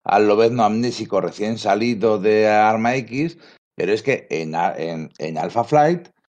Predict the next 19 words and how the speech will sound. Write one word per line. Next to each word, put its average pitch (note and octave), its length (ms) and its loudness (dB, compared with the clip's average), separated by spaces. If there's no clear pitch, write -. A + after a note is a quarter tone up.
metían A2+ 840 0
el F#2+ 220 -2
tema A2+ 360 4
de G#2 180 2
Dama G2+ 340 2
Mortal C3+ 1040 4
y F#2 200 -4
el, F2 460 -4
su G#2 300 -10
padre, A#2+ 460 2
que G#2 80 -4
era F#2+ 140 2
el G2+ 80 -2
que F#2 80 -2
había G#2 240 0
creado G2+ 480 0
el G2+ 160 -2
tema A2 400 0
de, F#2 520 -4